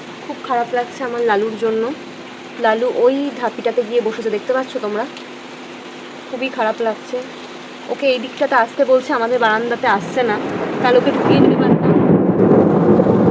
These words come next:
প্রচণ্ড খারাপ লাগছে। আর এই যে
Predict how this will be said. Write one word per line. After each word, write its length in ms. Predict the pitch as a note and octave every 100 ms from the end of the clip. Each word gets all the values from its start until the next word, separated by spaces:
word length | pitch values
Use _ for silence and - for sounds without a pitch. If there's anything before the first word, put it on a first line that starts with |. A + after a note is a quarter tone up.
| - - - -
প্রচণ্ড 400 | C4 - D#4+ D#4 C4+
খারাপ 200 | A3 G3+ G3+
লাগছে। 280 | G3+ - A3+ G#3+ - F#3+ - - - - - A3+
আর 80 | A#3
এই 60 | B3
যে 80 | A#3